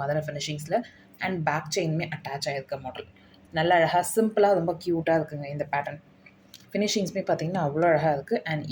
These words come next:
இந்த பேட்டர்ன் கூட நம்ம அழகா ஒரு ரவுண்ட் ஷேப், நம்ம பால் பேட்டர்ன்ல பார்த்தோம் இல்லையா? So அதுக்கேத்த மாதிரி ஸ்டட் பேட்டர்னுமே பாருங்க. நல்ல ஒரு ரவுண்ட் ஷேப் மாடல்ல ஹேங்கிங்ஸ் வர மாதிரியான மாடல்ல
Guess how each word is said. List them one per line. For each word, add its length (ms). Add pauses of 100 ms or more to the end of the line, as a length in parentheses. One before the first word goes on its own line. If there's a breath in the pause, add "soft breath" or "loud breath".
இந்த 460
பேட்டர்ன் 420 (160)
கூட 160 (580 loud breath)
நம்ம 360
அழகா 480
ஒரு 260
ரவுண்ட் 340
ஷேப், 220
நம்ம 320
பால் 300
பேட்டர்ன்ல 420
பார்த்தோம் 260
இல்லையா? 240 (420 loud breath)
So 180
அதுக்கேத்த 480
மாதிரி 200
ஸ்டட் 440
பேட்டர்னுமே 400
பாருங்க. 340 (540 soft breath)
நல்ல 260
ஒரு 120
ரவுண்ட் 380
ஷேப் 300
மாடல்ல 380 (140)
ஹேங்கிங்ஸ் 480
வர 140
மாதிரியான 440
மாடல்ல 320